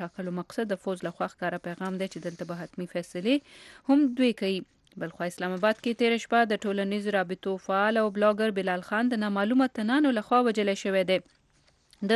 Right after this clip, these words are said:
ښۍ اړیکه، ښۍ اړخه فکر بلال خان په داسې حال کې وژل شوی چې د قتل نه څو شېبې وړاندې هغه د لیفټیننټ جنرال فیض حمید د آی اس آی د نوي مشر په ټاکل کېدو د ملنډو نه ډک یو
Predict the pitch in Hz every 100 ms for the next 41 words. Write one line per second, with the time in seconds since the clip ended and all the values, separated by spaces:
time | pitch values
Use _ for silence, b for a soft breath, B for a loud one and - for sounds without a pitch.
0 | 240 254 254 262 285 285 277 B B B
1 | B 220 - 247 - 262 - 240 - 254
2 | - 247 196 190 185 - 220 220 185 180
3 | - 180 214 240 - 262 262 233 - B
4 | B B 190 190 196 - 269 277 240 190
5 | - 220 226 220 220 220 208 202 - 175
6 | 180 185 214 220 247 202 175 196 233 254
7 | 202 208 - 214 214 214 190 190 190 196
8 | 180 170 - 180 196 196 - 180 175 -
9 | 180 180 180 175 175 180 175 - - 170
10 | 170 170 - 170 160 254 262 B B B
11 | - 180 175 170 170 165 165 165 160 220
12 | - 190